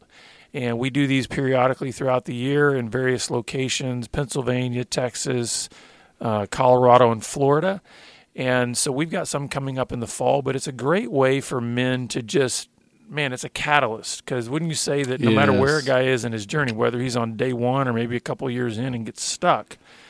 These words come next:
Speaker 1: it's a great way for him to,
Speaker 2: Full of
Speaker 1: to move
Speaker 2: growth and
Speaker 1: forward.
Speaker 2: learning and insight. Great weekend.
Speaker 1: Yeah. But I also wanna share a resource for wives that we've got that has been very beneficial to many wives, and it's our online wives care groups.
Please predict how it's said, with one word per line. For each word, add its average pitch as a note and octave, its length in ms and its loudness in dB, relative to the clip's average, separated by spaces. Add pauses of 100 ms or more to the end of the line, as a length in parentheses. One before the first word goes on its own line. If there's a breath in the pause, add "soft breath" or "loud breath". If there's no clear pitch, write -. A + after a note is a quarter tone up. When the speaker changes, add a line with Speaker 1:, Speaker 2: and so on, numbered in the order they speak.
(300 soft breath)
Speaker 1:
it's B2 200 -8
a C3 40 -8
great B2 280 -2
way A#2+ 180 -2
for - 160 -10
him B2 220 -4
to, B2+ 420 -8
Speaker 2:
Full C3+ 240 4
of A#2+ 120 6
Speaker 1:
to - 40 -6
move A2 80 4
Speaker 2:
growth A#2+ 360 4
and A#2+ 80 0
Speaker 1:
forward. A#2 260 2
Speaker 2:
learning A#2+ 420 6
and G2 100 2
insight. A2 720 2
Great G#2 420 -4
weekend. F2+ 420 -8
Speaker 1:
Yeah. B2+ 300 2 (460 soft breath)
But - 120 0
I G3+ 40 8
also B3+ 200 4
wanna D#3 160 0
share C#3+ 240 0
a C3 40 2
resource C3+ 380 0
for C3 160 -6
wives A#2+ 380 4
that C3+ 80 -6
we've A#2 160 -4
got A#2 220 0
that B2+ 100 -4
has A#2+ 100 -2
been A#2 220 -8
very D3+ 240 2
beneficial C3 640 -2
to - 140 -10
many B2+ 260 -2
wives, A2 420 -2
and A#2+ 120 -6
it's A#2 140 -8
our F#3+ 180 -4
online C#3+ 580 -2
wives A#2+ 400 0
care A#2+ 300 -4
groups. A2 600 -8